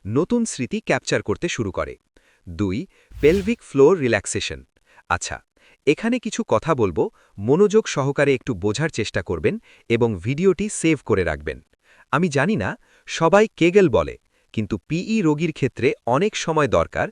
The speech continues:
কিন্তু খুবই দুঃখজনক ব্যাপার হলো কেউ YouTube-এ রিভার্স কেগেলের কথা বলে না।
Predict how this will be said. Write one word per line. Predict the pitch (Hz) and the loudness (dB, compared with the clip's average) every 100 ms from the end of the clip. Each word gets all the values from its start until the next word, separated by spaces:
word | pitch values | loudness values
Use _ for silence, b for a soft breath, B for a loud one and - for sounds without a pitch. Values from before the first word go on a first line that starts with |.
| b b b - | b b b -4
কিন্তু | 196 233 - | -2 -2 -4
খুবই | - 226 247 | -2 2 2
দুঃখজনক | 165 139 - 220 208 214 156 | 2 -2 0 0 2 2 2
ব্যাপার | 113 123 117 | 2 2 2
হলো | 95 80 - b b b | 0 -2 -4 b b b
কেউ | 190 220 226 139 | 2 2 2 -2
YouTube-এ | 165 - 180 185 180 107 | -4 -2 4 6 4 2
রিভার্স | 120 208 - - | 2 2 2 0
কেগেলের | 113 113 110 | 2 4 4
কথা | 98 92 - | 2 -2 4
বলে | 165 120 87 | 6 6 4
না। | 69 | -4